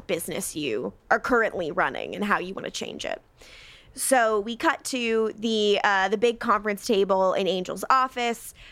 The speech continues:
uh, a little later. We're going through the files, and we are all tired. What a big, what a great, like, tableau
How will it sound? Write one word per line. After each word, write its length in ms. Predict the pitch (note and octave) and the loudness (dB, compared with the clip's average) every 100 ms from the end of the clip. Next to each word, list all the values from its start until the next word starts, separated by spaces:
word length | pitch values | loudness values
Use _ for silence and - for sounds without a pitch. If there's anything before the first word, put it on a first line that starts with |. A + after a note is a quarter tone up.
| - G3 | -2 2
uh, 160 | F#3+ | 4
a 80 | - | 2
little 240 | F#3 F3+ F#3 | 0 0 2
later. 500 | A#3+ A#3+ A#3+ A#3 A#3 - | 4 4 4 2 -2 -4
We're 80 | G#3+ | -2
going 320 | G#3+ C#4+ C#4 | 2 2 2
through 140 | C4 | 0
the 80 | G3+ | -2
files, 760 | F#3+ F3+ F3+ F3+ F3+ F3+ - - - - | 2 2 4 2 2 0 -6 -12 -10 -2
and 120 | G3+ | 2
we 120 | A#3 | 4
are 240 | G3+ F#3 - | 4 2 2
all 440 | A#3 A#3 A#3 A3 | 4 4 4 2
tired. 800 | F#3+ - G3+ F3+ F3 G2 C3 G#3+ | -2 -4 2 2 2 -2 -2 2
What 100 | C4+ | 2
a 80 | G4 | 2
big, 220 | D4 C4 B3+ | 4 2 2
what 160 | D4 | -2
a 40 | E4 | 0
great, 340 | C4+ A#3 - | 2 2 2
like, 160 | G#3+ F#3 | -2 -2
tableau 960 | - A#3 G3+ G3 F#3 F3 A#2+ D#2+ G#2+ | 0 2 2 0 2 2 2 2 0